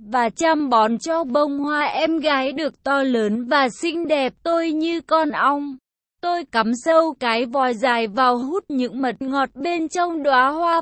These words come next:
và sau đó tôi chuyển vào nhụy dòng tinh chất mà nếu không có những ứng dụng khoa học thì rất có thể đóa hoa em sẽ thụ phấn để cho ra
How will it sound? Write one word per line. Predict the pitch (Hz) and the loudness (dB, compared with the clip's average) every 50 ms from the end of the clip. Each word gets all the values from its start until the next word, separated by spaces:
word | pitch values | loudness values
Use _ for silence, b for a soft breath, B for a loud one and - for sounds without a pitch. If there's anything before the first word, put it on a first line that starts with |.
| 240 240 | 0 -2
và | 277 269 247 214 - - | 0 0 0 -2 0 2
sau | 320 320 330 | 2 2 4
đó | 294 269 277 254 240 262 - | 4 4 4 4 2 0 0
tôi | - 339 349 349 311 - - | 0 0 0 0 -2 -4 -4
chuyển | 320 294 254 226 220 | -2 -2 -2 -2 -2
vào | 196 247 247 240 | -2 -2 0 0
nhụy | 240 233 240 277 277 240 - | 0 -2 -2 -2 -4 -4 -8
dòng | 214 214 277 269 254 240 233 | -6 -2 0 0 0 -2 -4
tinh | - - 339 320 330 294 | -4 -6 -6 -6 -4 -2
chất | 330 349 370 - - | -2 -2 -2 -2 -4
mà | 294 285 285 262 262 | -2 0 0 0 0
nếu | 240 247 240 254 247 254 285 | 0 0 0 2 2 2 2
không | 269 - 359 359 349 330 320 | 0 -2 -2 -2 -2 -2 -4
có | - - 294 254 247 | -4 -2 0 0 0
những | 269 285 294 285 277 247 277 | 2 0 0 -2 -2 -4 -4
ứng | 294 262 285 277 269 285 302 | -4 -4 -2 -2 -2 -2 -2
dụng | 269 277 302 247 - - - | -4 -4 -6 -6 -8 -10 -4
khoa | - 320 330 320 | -2 -2 0 0
học | 302 269 214 - _ _ | -2 -2 -4 -6 _ _
thì | - 285 277 262 220 196 | -6 -4 -4 -4 -2 0
rất | 320 349 403 _ _ | 0 0 0 _ _
có | - 311 269 277 - | 0 2 2 2 2
thể | - 359 349 320 269 233 214 202 180 - | 0 0 0 2 2 2 0 -4 -6 -8
đóa | - 277 285 262 247 262 277 | -2 0 2 4 4 4 2
hoa | 302 330 339 339 339 | 0 0 0 0 0
em | 330 - - 302 320 320 311 311 311 - | 0 0 0 0 0 0 0 -2 -4 -2
sẽ | - 262 233 190 214 262 320 - | -2 0 0 0 0 -2 -2 -4
thụ | - 320 - - - | -6 -6 -6 -6 -4
phấn | - 247 233 220 226 240 269 311 349 - | -2 -2 -2 -2 -2 -4 -4 -6 -6 -2
để | 247 277 247 214 - - | 0 2 2 2 0 -2
cho | 349 339 330 | -2 -2 -2
ra | 320 269 294 320 311 311 302 302 294 294 | -2 0 0 2 2 2 2 0 -2 -4